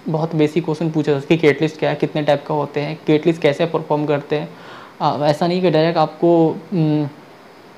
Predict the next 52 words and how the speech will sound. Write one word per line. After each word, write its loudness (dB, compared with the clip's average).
पूछने 2
लगे 6
reactor 4
कितने -2
type 0
का -2
होता -2
है, 2
तो -2
ये 2
उसमें 4
बहुत 2
छोटी 2
छोटी 4
चीज़ें 2
अगर 4
आप 2
बताते 2
हैं 2
सीआरई 2
क्या 0
है, -8
तो -4
सीआरई 0
में 2
जितने 0
भी 2
basic 2
क्वेश्चन -2
है -4
ना, -2
वो 2
सारे 0
question -4
पूछे 0
जा 6
सकते -8
हैं, -8
ठीक 4
है। -12
chemical 4
equilibrium 0
क्या 0
है, -2
कैसे 2
effect -4
करते -2
हैं -2
temperature -2
pressure -2
के -4
साथ। -6